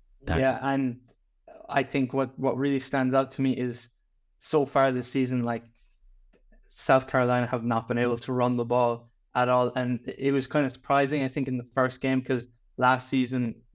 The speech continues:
Speaker 2: like, run defense was a massive problem for North Carolina. And then a lot of people came into this year saying, "Okay, I think they're gonna be much improved." And then they absolutely shut down the South Carolina running game, you know, only allowed, I believe, about forty yards rushing,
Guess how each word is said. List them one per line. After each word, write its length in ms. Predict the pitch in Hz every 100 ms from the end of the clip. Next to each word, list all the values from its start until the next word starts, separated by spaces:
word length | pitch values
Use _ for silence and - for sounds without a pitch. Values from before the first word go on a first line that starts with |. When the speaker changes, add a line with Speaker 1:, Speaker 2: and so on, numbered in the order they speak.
| 170
Speaker 2:
like, 200 | 127 117
run 200 | 127 123
defense 380 | 120 120 123 117
was 100 | 120
a 40 |
massive 400 | 120 120 120 120
problem 400 | - 123 123 120
for 400 | - 127 120 117 - _ _ -
North 280 | 131 139 -
Carolina. 560 | 135 135 139 143 151 -
And 120 | 127
then 200 | 127 127 -
a 60 |
lot 100 | 127
of 80 | 120
people 160 | 135 120
came 220 | 131 127
into 200 | 127 123
this 240 | 123 117
year 140 | 127 123
saying, 320 | 131 123 120
"Okay, 200 | - 127
I 40 | 117
think 220 | 123 113
they're 160 | 120
gonna 140 | 120 120
be 120 | 120
much 260 | 123 123 120
improved." 520 | 113 - 123 117 - _ _ _ -
And 160 | 131
then 160 | 123 117
they 260 | 117 117 - -
absolutely 360 | 123 - 127
shut 320 | 127 - 123
down 420 | - 123 120 120 117 - _ _ -
the 260 | 127 117 - - _ -
South 300 | - 127 120
Carolina 420 | 131 123 120 120
running 420 | 120 120 120 120
game, 340 | 120 123 117 113
you 100 | 123
know, 100 | 117
only 180 | 123 120
allowed, 320 | 120 120 117
I 40 |
believe, 360 | 120 120 117 - _ -
about 240 | 123 120 - _
forty 320 | 127 123 123
yards 440 | 123 123 120 120 120
rushing, 420 | 123 - 120